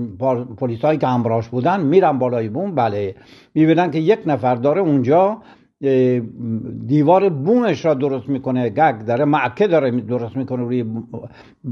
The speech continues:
پشت بونش و سنگی از اونجا پا-، افتاده و افتاده پایین و درست اونجا این را دستگیرش می‌کنن، در صورتی که این آدم اورخ بوده، کسی بوده بسیار کاشر، کسی بوده که بسیار طور و میسو نگه می‌داشته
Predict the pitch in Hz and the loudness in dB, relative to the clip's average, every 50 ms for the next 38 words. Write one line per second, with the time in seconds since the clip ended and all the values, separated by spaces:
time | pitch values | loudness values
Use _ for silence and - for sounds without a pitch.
0 | 110 - - - 147 131 135 139 123 117 135 151 180 202 190 196 - - - - | -10 -4 2 2 2 4 4 2 0 2 2 2 2 2 0 -2 -10 -20 -20 -20
1 | _ _ 147 165 156 156 180 190 214 220 208 185 160 143 156 151 147 170 165 170 | _ _ 2 2 4 4 4 2 4 4 2 2 2 2 -2 -2 -2 -2 -2 -2
2 | 175 - - 104 - - 160 170 131 127 113 104 107 - - - 156 151 - - | -4 -8 -14 -8 -2 0 2 2 2 0 -2 -6 -10 -16 -10 -8 -6 -6 -2 0
3 | 180 185 180 226 214 175 175 156 131 - - 135 127 156 147 123 131 135 143 139 | 2 4 4 4 4 4 2 2 2 0 -2 -2 0 -2 -2 0 0 0 0 0
4 | 180 208 214 226 220 - - - - _ _ _ _ - 147 147 139 156 160 151 | 0 0 -2 -4 -6 -10 -18 -20 -20 _ _ _ _ 0 0 4 6 6 4 4
5 | 139 151 170 180 196 190 - 160 147 131 120 98 - _ _ _ _ _ _ _ | 2 0 0 0 0 0 -2 -2 -2 -2 -4 -6 -10 _ _ _ _ _ _ _
6 | _ _ _ _ _ - - _ _ _ - 208 202 190 - - - - _ _ | _ _ _ _ _ -20 -20 _ _ _ 2 4 6 6 4 2 -6 -16 _ _
7 | _ _ _ 151 143 151 151 - - - 202 196 226 214 - 185 214 190 - 202 | _ _ _ 0 0 0 0 0 -2 -2 0 2 2 0 0 -6 -6 -4 -4 -2
8 | 185 180 170 156 165 160 127 110 175 185 202 - 196 190 160 151 135 147 156 147 | -2 -4 0 2 2 2 2 0 -2 -4 -4 -4 -2 0 0 2 2 2 2 2
9 | 135 127 - - 185 180 165 139 127 120 127 156 180 165 - - 165 175 180 170 | 0 -4 -4 -2 0 0 2 0 0 0 2 2 2 2 0 -4 -4 -2 0 0
10 | 175 185 180 180 175 180 - - - - - _ _ _ - 214 214 214 208 202 | 0 0 0 -2 -6 -10 -16 -20 -20 -20 -20 _ _ _ 2 2 4 6 4 4
11 | 170 160 165 151 180 170 156 156 135 - 156 160 156 143 - - 165 131 113 - | 4 4 2 2 2 2 0 -2 -2 0 0 0 0 0 0 2 2 2 2 0
12 | - 156 165 175 170 135 139 165 143 135 143 147 135 131 143 131 120 107 135 143 | -2 -2 0 0 0 0 -2 -2 -2 -2 -4 -2 -2 -2 -2 -2 -2 -2 -2 -2
13 | 127 - 156 156 - - 170 160 147 113 - - 135 135 139 170 156 165 165 175 | -2 -2 -2 -2 -2 -2 -2 -2 -2 -2 -2 -2 0 2 2 4 4 4 2 2
14 | 175 175 175 175 170 - - 190 185 180 185 160 | 0 0 0 0 -2 -2 -4 -2 -2 0 -2 -4